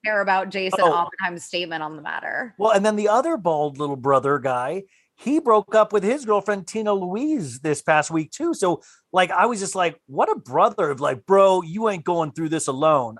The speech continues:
Speaker 2: I'm gonna cut loose my fake chick, too," you know?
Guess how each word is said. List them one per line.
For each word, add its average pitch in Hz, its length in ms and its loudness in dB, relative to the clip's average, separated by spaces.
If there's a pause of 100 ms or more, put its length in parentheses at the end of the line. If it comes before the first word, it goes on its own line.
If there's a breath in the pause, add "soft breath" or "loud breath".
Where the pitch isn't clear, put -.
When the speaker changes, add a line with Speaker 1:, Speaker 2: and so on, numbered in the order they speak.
(100)
Speaker 2:
I'm 175 160 0
gonna 143 280 -6 (180)
cut 160 180 2
loose 156 220 -6
my 185 260 0 (120)
fake 135 240 -4
chick, 147 260 -4
too," 196 320 -2
you 127 100 -6
know? 196 380 -6